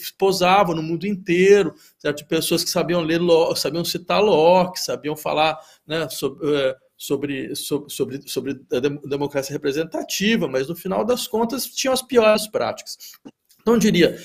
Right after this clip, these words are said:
por isso, eu se-, eu terminaria dizendo o seguinte:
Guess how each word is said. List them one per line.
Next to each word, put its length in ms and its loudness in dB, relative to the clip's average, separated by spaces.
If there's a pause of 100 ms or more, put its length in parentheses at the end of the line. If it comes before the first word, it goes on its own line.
(240)
por 140 2
isso, 360 6
eu 40 2
se-, 180 -2
eu 160 4
terminaria 540 2
dizendo 220 0
o 40 -4
seguinte: 460 -2